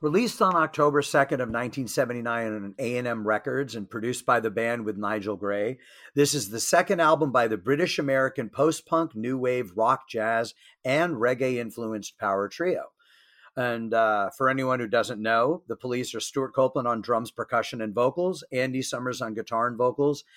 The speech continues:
and Sting on bass and lead vocals. And Josh already said, you'll remember we did Synchronicity, which is their last album, and we did Outlandish to Amour, which is their first album.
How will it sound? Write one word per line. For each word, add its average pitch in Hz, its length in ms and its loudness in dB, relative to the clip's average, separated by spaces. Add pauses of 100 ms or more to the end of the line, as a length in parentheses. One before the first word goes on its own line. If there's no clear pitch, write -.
(120)
and 110 240 -4
Sting 180 400 -2
on 135 200 0
bass 117 320 0
and 107 120 -8
lead 110 200 -4
vocals. - 500 -4 (400)
And 120 240 -6
Josh 127 260 6
already 120 280 4
said, 123 260 0
you'll 117 140 -4
remember 117 400 -2
we 113 140 -4
did 131 400 2
Synchronicity, 123 720 -4
which 113 160 -6
is 104 100 -8
their 107 140 -2
last 131 400 2
album, 101 360 -2 (240)
and 135 140 -2
we 127 80 -2
did 127 160 0
Outlandish 120 560 0
to 120 140 -4
Amour, 117 500 0 (260)
which 131 200 -2
is 107 80 -6
their 113 120 -2
first 165 340 0
album. 92 300 -2